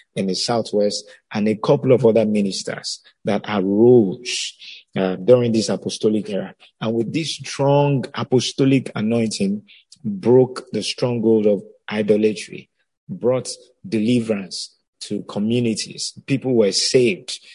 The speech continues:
Uh, the power, the hold of the wicked one was broken. There were terrific signs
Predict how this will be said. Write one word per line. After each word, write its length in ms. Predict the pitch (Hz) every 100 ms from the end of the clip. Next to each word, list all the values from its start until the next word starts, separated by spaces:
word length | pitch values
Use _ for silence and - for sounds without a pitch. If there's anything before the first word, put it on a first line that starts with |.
| _ -
Uh, 240 | 95 98
the 200 | 95 95
power, 460 | 95 - 131 131 123
the 160 | 107 104
hold 440 | - 127 127 117
of 140 | 104
the 100 | 104
wicked 400 | 98 117 117 127
one 300 | 107 117 113
was 240 | 107 107 -
broken. 760 | - - - 123 - 208 180 - _ _ _ _ _
There 120 | 117
were 180 | 104 101 - - _ -
terrific 680 | 117 104 110 135 - 135 -
signs 640 | - 123 127 127 123